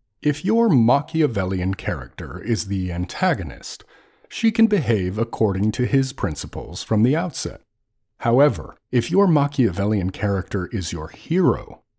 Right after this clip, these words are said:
let her grow into that role over time and connect her biggest leaps in personality to the most important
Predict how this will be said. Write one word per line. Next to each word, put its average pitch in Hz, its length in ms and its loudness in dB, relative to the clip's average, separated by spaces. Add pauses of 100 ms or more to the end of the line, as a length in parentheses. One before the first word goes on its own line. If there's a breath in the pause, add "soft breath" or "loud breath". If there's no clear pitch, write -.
let 139 240 2
her 147 220 0
grow 127 720 2
into 143 420 2
that 82 280 -6
role 71 440 -10
over 107 320 0
time 101 560 -4 (420 soft breath)
and 139 220 2
connect 151 480 2
her 113 240 0
biggest 135 640 -2
leaps 85 340 -6
in 80 120 -6
personality 95 880 -2 (340 soft breath)
to 123 120 4
the 113 80 2
most 117 340 4
important 131 800 0